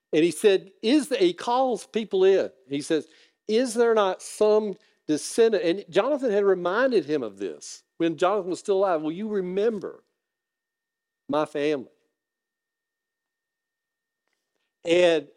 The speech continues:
he said, "Is there not a descendant of Jonathan to whom I can show kindness?" And that, that word loving kindness, that's the word hesed. That's the fullness of the grace that was wrapped up in love.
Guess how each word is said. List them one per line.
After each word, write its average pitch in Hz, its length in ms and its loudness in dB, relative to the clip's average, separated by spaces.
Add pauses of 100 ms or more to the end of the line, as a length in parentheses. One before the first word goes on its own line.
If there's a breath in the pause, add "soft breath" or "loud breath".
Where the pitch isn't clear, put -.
he 180 140 -4
said, 170 220 0
"Is 240 220 -4
there 247 160 4
not 202 280 0
a 156 80 -2
descendant 185 480 0
of 165 100 -4
Jonathan 135 640 -4 (320 soft breath)
to 135 120 -2
whom 190 280 -2
I 147 120 0
can 131 160 -14
show 123 320 -4
kindness?" 135 540 -16 (1000)
And 147 120 0
that, 190 240 2
that 170 180 0
word 175 180 2
loving 175 300 2
kindness, 160 460 -4 (340 soft breath)
that's 165 160 0
the 180 100 -2
word 165 240 2
hesed. 151 540 0
That's 139 240 -2
the 127 240 -6 (240)
fullness 208 480 2
of 147 100 -8
the 135 80 -4
grace 127 800 -2 (380)
that 127 120 0
was 117 160 -6
wrapped 151 420 2
up 135 200 -2
in 120 100 -8
love. 107 480 -6